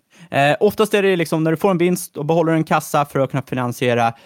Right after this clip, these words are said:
eh, research and development, eh, marknadsföring,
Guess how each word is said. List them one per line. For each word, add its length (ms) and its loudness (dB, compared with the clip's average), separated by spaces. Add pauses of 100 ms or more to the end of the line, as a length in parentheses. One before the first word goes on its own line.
(200)
eh, 460 -2
research 300 -4
and 100 0
development, 920 -2
eh, 120 -2
marknadsföring, 960 -2